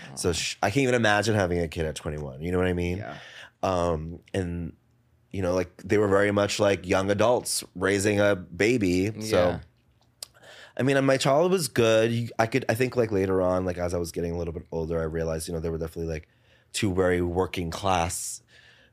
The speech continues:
Speaker 2: Mm-hmm.
Speaker 1: people trying to make it happen, you know, like,
Speaker 2: Yeah.
Speaker 1: when, but then I never felt that because I felt like I had everything I needed. You know what I mean? It wasn't until later when, like, I was becoming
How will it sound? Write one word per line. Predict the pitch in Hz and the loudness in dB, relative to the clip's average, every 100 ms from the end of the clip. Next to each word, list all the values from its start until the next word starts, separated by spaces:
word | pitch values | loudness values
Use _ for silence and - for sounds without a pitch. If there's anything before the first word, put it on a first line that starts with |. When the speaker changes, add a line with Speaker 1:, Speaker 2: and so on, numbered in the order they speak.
| _ _ 120 | _ _ -14
Speaker 2:
Mm-hmm. | 107 110 107 | -12 -12 -10
Speaker 1:
people | 101 113 110 104 104 | -4 0 4 4 4
trying | 117 | 2
to | 104 | 4
make | 104 113 | 2 2
it | |
happen, | 110 104 - 101 98 101 107 | 2 2 2 2 4 2 -2
you | 101 101 | -2 2
know, | 98 104 | 4 4
like, | 104 | 2
Speaker 2:
Yeah. | |
Speaker 1:
when, | 107 107 | 0 -2
but | 113 110 | -4 -2
then | 110 - | -2 0
I | 110 117 | 0 2
never | 117 107 | 2 2
felt | - 104 - | 0 0 0
that | 76 | -4
because | 76 90 | -4 -2
I | 90 | -2
felt | 90 - | -2 -4
like | 85 | -4
I | 82 | -4
had | 87 | -2
everything | 82 82 80 80 | -4 -6 -8 -10
I | |
needed. | 78 80 67 62 | -10 -10 -10 -12
You | 78 | -10
know | |
what | 78 | -8
I | 78 | -8
mean? | 78 85 - - - - - | -10 -12 -16 -20 -20 -14 -2
It | 98 | 2
wasn't | 110 104 | 2 2
until | 101 90 101 90 | -2 -2 -2 0
later | 95 101 98 87 87 85 82 - - _ - | 2 2 2 4 4 2 -2 -12 -20 _ -10
when, | 92 87 85 87 | -2 0 0 0
like, | 85 82 - - | 0 -2 -6 -4
I | 90 | -2
was | 82 | -2
becoming | 82 87 85 82 | -6 -6 -6 -8